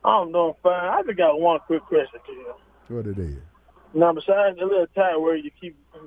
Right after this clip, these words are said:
Speaker 1: on going, on going about Donald Trump and all that crap.
Speaker 2: The greatest of all time, I might add.
Speaker 1: Yeah, whatever.
Speaker 2: <laughs>
Speaker 1: How can you turn around and say you gonna be better than Chuck Klein,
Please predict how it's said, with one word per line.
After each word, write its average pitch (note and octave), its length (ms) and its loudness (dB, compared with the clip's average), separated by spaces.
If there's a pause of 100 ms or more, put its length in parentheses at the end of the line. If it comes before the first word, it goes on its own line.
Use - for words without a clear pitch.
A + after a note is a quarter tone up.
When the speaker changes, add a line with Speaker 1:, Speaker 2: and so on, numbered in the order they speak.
(140)
Speaker 1:
on E3 360 0
going, D#3+ 340 -2
on D#3 200 -2
going D#3 260 0
about C#3 240 -2
Donald D#3 320 0
Trump E3 220 -2 (100)
and C#3 80 -6
all C3 120 -4
that C3+ 180 -2
crap. C#3 300 0 (320)
Speaker 2:
The C3+ 80 -6
greatest D#3 360 6
of C#3+ 80 0
all C3+ 200 6
time, B2 320 -2
I A2 60 -4
might G#2+ 240 -4
add. G#2+ 240 -8 (260)
Speaker 1:
Yeah, E3 240 2
whatever. C3+ 420 -6 (560)
Speaker 2:
<laughs> C3+ 100 -14 (140)
Speaker 1:
How G4 200 2 (100)
can D#4+ 100 -12
you F4 160 -4
turn C#4+ 340 0
around B3 280 -8
and F#3 120 -10 (120)
say F3 320 -2 (1000)
you C4 200 2
gonna A#3+ 180 -2
be G#3 60 -6
better G#3+ 260 -2
than F#3 140 -16 (100)
Chuck A3 240 -10
Klein, G3 360 -6